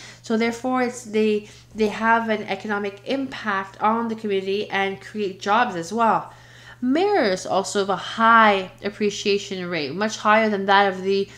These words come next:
federal and provincial elected officials. We thus concluded that when elected officials are closer to the people, out on the ground,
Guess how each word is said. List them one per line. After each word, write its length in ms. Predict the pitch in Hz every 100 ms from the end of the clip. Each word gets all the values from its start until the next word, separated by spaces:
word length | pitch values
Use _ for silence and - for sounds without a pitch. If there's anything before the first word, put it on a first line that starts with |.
| -
federal 560 | - 214 208 202 208 208
and 180 | 196
provincial 480 | - 185 190 185 190
elected 320 | 185 175 -
officials. 600 | 175 214 277 220 156 - - - - - - - -
We 140 | 254 262
thus 280 | 285 349 -
concluded 600 | 311 - 226 220 202 185
that 260 | 170 160
when 560 | 196 220 220 220 214 208 - -
elected 440 | - 208 214 214 240
officials 460 | 220 240 233 190
are 80 | 180
closer 520 | 175 - 285 330 -
to 160 | 247 -
the 140 | 196
people, 560 | 180 - 190 185 208 220 - - - -
out 280 | 240 254 247
on 140 | 208
the 80 | 190
ground, 540 | 185 247 240 185 214